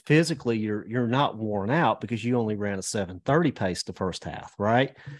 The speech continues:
When you hit that halfway point, you got all that energy that you've been storing up, and then in your mind, you're like, "Hey, this race is half over. I can let loose now." It makes it easier. Um,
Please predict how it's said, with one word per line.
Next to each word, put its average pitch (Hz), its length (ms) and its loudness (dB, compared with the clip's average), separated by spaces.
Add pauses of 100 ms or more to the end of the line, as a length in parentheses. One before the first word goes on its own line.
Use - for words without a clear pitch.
(420)
When 120 180 4
you 131 100 8
hit 151 180 6
that 127 140 6
halfway 131 420 4
point, 117 280 0
you 123 80 -2
got 120 160 2
all 123 220 0
that 117 220 -2
energy 135 460 -2
that 104 220 -6
you've 113 100 -2
been 110 140 -2
storing 107 460 -2
up, 107 220 -4
and 113 140 -2
then 117 140 0
in 117 80 2
your 113 120 0
mind, 131 300 2
you're 113 80 -6
like, 107 220 -2
"Hey, 151 160 0
this 151 180 -2 (140)
race 117 240 -4
is 98 80 -6
half 95 300 -2
over. 123 500 2
I 123 100 2
can 143 160 2
let 107 180 0
loose 156 300 2
now." 87 320 -2 (720)
It 110 80 -4
makes 104 240 -2
it 95 80 -2
easier. 90 440 -2 (1160)
Um, 87 440 -4